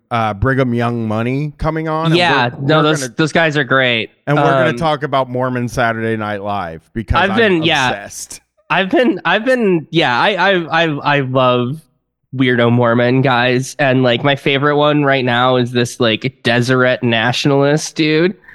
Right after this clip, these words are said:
Speaker 2: or Deseret separatist guy on Twitter who's just ta-, like, uh, always talks about, like, "Oh, here's what the, here's what the Mormon army is gonna be like." <laughs> Like, here's what, here's what our, here's a, I,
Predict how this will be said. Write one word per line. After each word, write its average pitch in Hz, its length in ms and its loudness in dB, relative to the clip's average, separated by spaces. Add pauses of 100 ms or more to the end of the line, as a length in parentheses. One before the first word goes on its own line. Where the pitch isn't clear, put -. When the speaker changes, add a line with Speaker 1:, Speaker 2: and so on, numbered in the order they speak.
(160)
Speaker 2:
or 139 80 2
Deseret 135 460 0
separatist 143 680 0
guy 147 320 2
on 143 140 2
Twitter 151 420 0
who's 135 220 0
just 131 220 -2
ta-, 135 120 0 (160)
like, 123 200 0 (640)
uh, 123 260 0
always 147 300 2
talks 135 320 0
about, 127 280 0
like, 110 400 -2
"Oh, 127 200 2
here's 147 340 0
what 143 240 0
the, 117 340 0
here's 165 280 0
what 175 120 -2
the 165 80 0
Mormon 139 600 2
army 123 480 2
is 120 180 -4
gonna 117 240 0
be 82 220 -4
like." 110 520 -4
<laughs> - 60 -6 (520)
Like, 247 540 0
here's 247 340 0
what, 240 280 0 (340)
here's 214 240 0
what 233 140 0
our, 190 140 4
here's 180 400 0
a, 156 180 0 (280)
I, 190 120 2